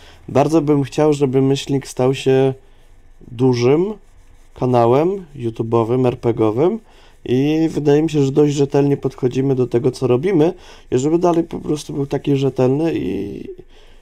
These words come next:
i żeby też trafił do większej publiki, która jest, e, może też trochę zainteresowana R P G ami, trochę, trochę, e,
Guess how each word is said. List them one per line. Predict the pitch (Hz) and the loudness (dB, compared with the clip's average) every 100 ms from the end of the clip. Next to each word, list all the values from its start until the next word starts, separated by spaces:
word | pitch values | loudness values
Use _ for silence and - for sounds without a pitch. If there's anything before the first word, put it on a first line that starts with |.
| - - - | -20 -20 -18
i | - 131 | -6 -2
żeby | 139 143 147 151 147 | 0 2 4 4 2
też | 151 147 - | -2 -4 -8
trafił | - 139 143 151 143 135 | -6 0 0 0 -4 0
do | 135 | 0
większej | 127 143 139 - 131 | 2 2 0 -4 -6
publiki, | - 131 117 127 - - 233 262 - - - - - - | -4 -8 -2 -2 -2 -4 -4 -4 -10 -20 -20 -20 -20 -20
która | - - 143 151 147 151 | -14 -2 2 4 4 4
jest, | 139 143 139 - - - - | 4 2 0 -6 -20 -18 -6
e, | 110 117 117 117 117 117 - - - - - - - - | -2 0 0 0 -2 -6 -20 -20 -20 -20 -20 -20 -20 -8
może | 113 123 131 | -4 0 0
też | 135 127 | -2 -6
trochę | - 131 127 | -6 -4 0
zainteresowana | 131 127 131 127 123 120 123 127 | 0 0 0 -2 -2 -2 0 0
R | 123 | 0
P | - 120 | -2 0
G | 120 | 2
ami, | 120 131 | 2 -2
trochę, | 127 120 123 117 113 113 110 - - - - | -2 -4 -2 0 2 0 -2 -6 -16 -20 -16
trochę, | 131 117 120 | -8 -6 -4
e, | 117 110 107 107 110 - - - - - - - - | -2 -2 -4 -6 -12 -20 -20 -20 -20 -20 -20 -10 -8